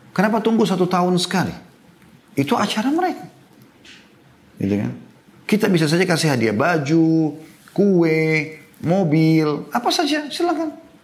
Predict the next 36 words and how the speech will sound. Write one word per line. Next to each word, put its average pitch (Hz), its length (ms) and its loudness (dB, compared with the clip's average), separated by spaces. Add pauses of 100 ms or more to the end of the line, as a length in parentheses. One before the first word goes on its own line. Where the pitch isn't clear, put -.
(120)
Saling 269 240 0
memberikan, 190 240 0
dan 202 160 0
tidak 233 160 2
ada 214 100 2
hubungannya 202 300 2
dengan 175 320 0
umur 156 240 2
dia. 120 240 -4 (180)
Dan 156 220 2
kalau 160 160 0
betul 156 320 0
ada 160 240 -2
ulang 147 320 0
tahun, 156 240 -2
teman-teman, 143 320 -2
harusnya 180 320 -2
kan 240 100 0
ulang 196 300 0
hari 190 320 -2 (240)
atau - 260 -2
ulang 180 240 2
detik. - 540 -4
Karena 160 160 2
kita 220 180 0
setiap 160 300 0
detik 190 160 0
bisa 160 160 2
meninggal 147 320 0
dunia, 147 320 2
kan 104 160 -2
begitu. - 240 -8 (1600)
Kenapa 185 320 0
nggak - 240 -2
tiap 131 160 0
hari 143 400 0